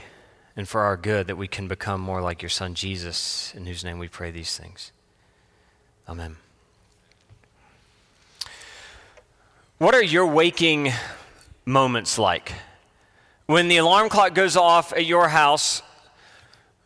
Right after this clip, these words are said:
what is the first thing that you think of? Or when you wake up, if you're beyond the time when you need an alarm clock in the morning because you don't have anything that you have to get up and do,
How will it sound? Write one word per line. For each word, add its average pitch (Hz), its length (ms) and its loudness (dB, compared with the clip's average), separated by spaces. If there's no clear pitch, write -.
what 160 200 4
is 196 120 0
the 175 120 2
first 185 340 2
thing 190 200 2
that 170 120 0
you 156 140 -2
think 120 260 -6
of? - 360 -12
Or 165 260 4
when 165 240 -2
you 185 100 2
wake 165 300 2
up, 156 180 4
if 151 180 -4
you're 160 120 2
beyond 151 280 4
the 151 80 -2
time 151 300 2
when 147 140 -2
you 156 160 0
need 151 100 0
an 143 80 -2
alarm 135 320 4
clock 131 300 2
in 135 80 -6
the 131 40 -4
morning 131 320 0
because 131 280 -4
you 139 40 0
don't 143 220 0
have 135 160 2
anything 135 340 -4
that 139 60 -4
you 135 140 -2
have 139 260 2
to 139 100 -6
get 135 140 0
up 131 180 0
and 113 140 -10
do, 123 320 -4